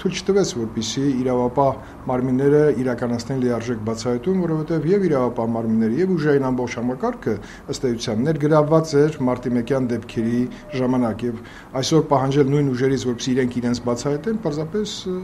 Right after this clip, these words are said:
ծիծաղելի է։ Դա պետք է լինի իրավիճակի փոփոխության արդյունքում, քաղաքական իրողությունների փոփոխության արդյունքում, որը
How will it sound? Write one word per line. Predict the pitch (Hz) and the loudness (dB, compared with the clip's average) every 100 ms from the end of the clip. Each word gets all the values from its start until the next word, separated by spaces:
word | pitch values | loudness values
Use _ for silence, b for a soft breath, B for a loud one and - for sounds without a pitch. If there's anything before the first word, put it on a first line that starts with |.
| 185 185 180 175 165 165 160 B B - | -6 -6 -6 -6 -8 -8 -12 B B -6
ծիծաղելի | 160 165 151 147 113 | 2 6 6 6 4
է։ | 147 190 | 2 0
Դա | 175 165 | -2 -2
պետք | 165 - | -2 2
է | |
լինի | 165 165 196 170 | 2 4 4 4
իրավիճակի | 170 156 160 160 165 | 4 4 4 2 2
փոփոխության | - 151 139 127 - 127 120 | 0 -2 -4 -2 0 0 0
արդյունքում, | 113 110 107 160 196 | -2 -4 -2 -2 -2
քաղաքական | - 123 127 151 147 123 | -2 -4 2 2 2 0
իրողությունների | 117 113 110 123 123 120 | 0 -2 -4 -2 0 -2
փոփոխության | 117 113 104 - 107 | -6 -8 -8 -8 -6
արդյունքում, | 107 - 117 - 226 B B B 113 | -6 -6 -4 0 -2 B B B 0
որը | 143 175 | 2 4